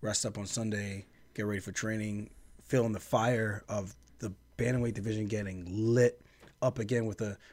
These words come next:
a shakeup in the division, possibly, or some movement in the division. So there's a, there's a lot going on right now.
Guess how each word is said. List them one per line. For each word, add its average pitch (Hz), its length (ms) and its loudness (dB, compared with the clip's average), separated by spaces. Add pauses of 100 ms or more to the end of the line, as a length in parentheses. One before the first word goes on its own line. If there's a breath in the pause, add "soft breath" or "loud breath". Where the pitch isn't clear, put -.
(100)
a - 40 -4
shakeup - 480 4
in 117 100 2
the 113 60 0
division, 117 420 2
possibly, 120 600 0 (460 loud breath)
or 113 520 2
some 117 200 0
movement 120 440 6
in 117 100 0
the 113 60 0
division. 113 480 -2 (680 loud breath)
So 123 240 6
there's 139 180 6
a, 147 120 8
there's 131 200 4
a 131 40 6
lot 151 200 10
going 131 220 6
on 135 180 8
right 117 160 6
now. 110 320 2